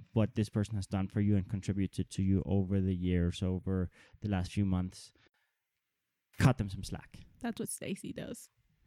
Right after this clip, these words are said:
Speaker 1: Yeah, that's one of her voices in her head. You know, you, sometimes you gotta cut people some slack. And gratitude can help you do that. I mean, as a leader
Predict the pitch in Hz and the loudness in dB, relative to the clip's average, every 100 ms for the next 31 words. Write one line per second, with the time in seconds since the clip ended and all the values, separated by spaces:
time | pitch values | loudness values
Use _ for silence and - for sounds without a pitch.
0 | _ - 95 - 107 110 - - 110 101 | _ -8 -6 0 0 0 -2 0 2 2
1 | 95 98 98 87 85 101 95 92 76 - | 0 2 4 2 -2 -2 -2 -2 -6 -10
2 | - - - 123 123 120 - 120 - 147 | -18 -20 -4 4 4 4 -2 -4 0 0
3 | 156 160 151 143 131 - 147 131 120 113 | 0 0 0 -2 -4 -4 -2 -2 -2 -4
4 | 104 - - - - - _ _ - 117 | -4 -8 -12 -16 -20 -20 _ _ 2 4
5 | 120 120 123 117 - - 110 107 - 85 | 4 4 2 2 0 -2 0 -2 -2 -4
6 | - - - - - 104 104 104 104 104 | -4 -4 -6 -10 -4 0 0 0 2 4
7 | 107 101 90 | 6 6 4